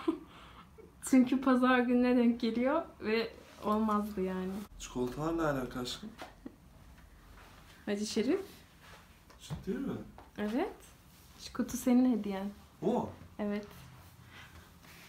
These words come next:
Speaker 2: Şu an o kadar şaşkınım ki.
Speaker 1: <laughs> Hiç
Speaker 2: Lan ne
Speaker 1: beklemiyordun
Speaker 2: alaka
Speaker 1: değil mi?
Speaker 2: ya?
Speaker 1: Yine bir sürprizimi hiçbir şekilde anlamadın.
Speaker 2: Hacı Şerif'in ne zaman sipariş verdi?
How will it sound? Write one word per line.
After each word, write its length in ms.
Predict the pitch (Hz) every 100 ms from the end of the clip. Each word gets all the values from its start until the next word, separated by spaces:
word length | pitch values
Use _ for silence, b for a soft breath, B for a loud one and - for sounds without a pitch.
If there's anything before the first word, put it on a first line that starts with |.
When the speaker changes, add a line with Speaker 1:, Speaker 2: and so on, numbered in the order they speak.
| B B - - - - - - -
Speaker 2:
Şu 80 | 113
an 100 | 117
o 60 |
kadar 280 | 104 117 120
şaşkınım 600 | 113 - 101 - - 120
ki. 80 | -
Speaker 1:
<laughs> 1200 | - - - - - - - - - - - -
Hiç 20 |
Speaker 2:
Lan 80 | 349
ne 40 | 330
Speaker 1:
beklemiyordun 600 | 285 - 381 381 247 247
Speaker 2:
alaka 40 |
Speaker 1:
değil 80 | 381
mi? 60 | 285
Speaker 2:
ya? 120 | 226
Speaker 1:
Yine 340 | 262 330 359
bir 60 | 311
sürprizimi 580 | - 285 - 262 277 311
hiçbir 160 | 302 247
şekilde 380 | 262 - 226
anlamadın. 640 | 240 208 208 196 180 190 202 - - - - - - - - - - - - - - - - - - - - - - - -
Speaker 2:
Hacı 160 | 104 110
Şerif'in 360 | - 151 156
ne 80 | 175
zaman 200 | 147 117
sipariş 520 | 104 - 101 98 -
verdi? 160 | 87 92